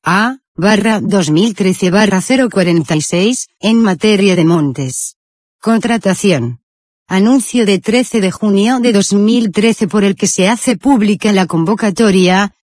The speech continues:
por procedimiento abierto, para la contratación de actuaciones sobre la cubierta vegetal en Montes de las Urdes. Expediente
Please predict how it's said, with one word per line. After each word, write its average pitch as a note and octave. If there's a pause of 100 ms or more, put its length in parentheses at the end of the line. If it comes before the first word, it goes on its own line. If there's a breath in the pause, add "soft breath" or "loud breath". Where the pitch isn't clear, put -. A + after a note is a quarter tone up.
por E3+
procedimiento F3+
abierto, A3 (180)
para F3
la D#3
contratación G#3
de F3
actuaciones G3+
sobre F#3+
la E3+
cubierta E3+
vegetal F3+
en G3+
Montes A#3+
de G#3
las F#3
Urdes. A#3 (600)
Expediente E3